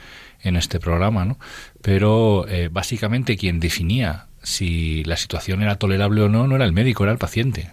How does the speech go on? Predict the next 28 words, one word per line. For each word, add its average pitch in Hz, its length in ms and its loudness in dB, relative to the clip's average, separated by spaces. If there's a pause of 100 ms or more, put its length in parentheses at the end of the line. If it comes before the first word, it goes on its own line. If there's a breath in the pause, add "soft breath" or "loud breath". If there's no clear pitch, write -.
¿no? 117 280 -4
En, 85 280 -4
en 87 160 -2
ese 82 140 -4
momento, 107 260 0
en 85 60 2
la 82 80 2
definición, 85 540 0
¿no? 98 80 2
Es 92 60 2
decir, 101 260 0
cuando 87 240 0
nos 82 100 -2
encontrábamos 92 480 0
ante 98 240 0
una 92 180 0
discapacidad 87 540 -2
grave 82 300 -2
cro-, 120 240 -2 (420 loud breath)
grave 85 300 0
crónica 120 680 0
o 104 180 0
ante 87 200 0
una 90 100 0
enfermedad, 92 400 -2 (340)
eh, 98 520 -2 (520 loud breath)
eh, 90 240 -2
incurable 117 680 2